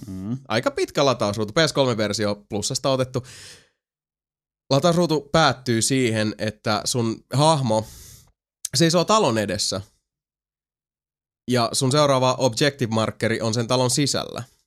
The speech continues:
Speaker 2: Joten sä kävelet kaksi askelta eteenpäin, painat nappia, hahmo kävelee talon sisään,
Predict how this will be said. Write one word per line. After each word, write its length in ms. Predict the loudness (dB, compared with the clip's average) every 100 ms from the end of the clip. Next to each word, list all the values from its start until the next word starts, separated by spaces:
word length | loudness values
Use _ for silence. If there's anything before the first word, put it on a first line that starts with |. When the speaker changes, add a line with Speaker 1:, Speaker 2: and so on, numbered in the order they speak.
| _ _ -2
Speaker 2:
Joten 160 | 0
sä 80 | 0
kävelet 420 | 2 2 2 0
kaksi 300 | 2 2 2
askelta 360 | -2 -2 -2 0
eteenpäin, 760 | 0 0 -2 0 -2 -2 -4 _ _ _ _ _
painat 280 | 2 2 2
nappia, 520 | 0 0 _ -2 0
hahmo 300 | 2 0 0
kävelee 320 | 0 0 0
talon 300 | 0 0 0
sisään, 340 | -2 -4 -4